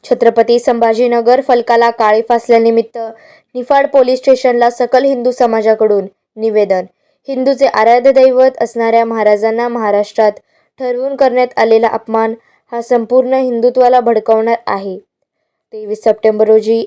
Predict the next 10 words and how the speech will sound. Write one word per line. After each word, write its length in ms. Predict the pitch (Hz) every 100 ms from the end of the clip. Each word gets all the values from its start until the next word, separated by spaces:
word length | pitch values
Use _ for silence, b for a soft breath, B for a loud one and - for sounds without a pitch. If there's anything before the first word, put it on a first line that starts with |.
| -
एआयएमआयएम 1200 | 233 240 233 233 220 226 226 220 214 208 208 208
पक्षाचे 500 | 208 208 - 208 220
इम्तियाज 680 | - 214 196 233 233 233 226 _ _ _ _ -
जलील 440 | 220 226 233 208 202 -
या 140 | 214
नेत्याने 560 | 214 220 220 233 240 269 269 _ -
त्यांच्या 300 | 226 220 240
नेतृत्वाखाली 800 | 220 214 240 247 254 254 262 247 -
असणाऱ्या 460 | 220 233 226 226 214
रॅलीमधील 680 | 202 214 247 247 233 247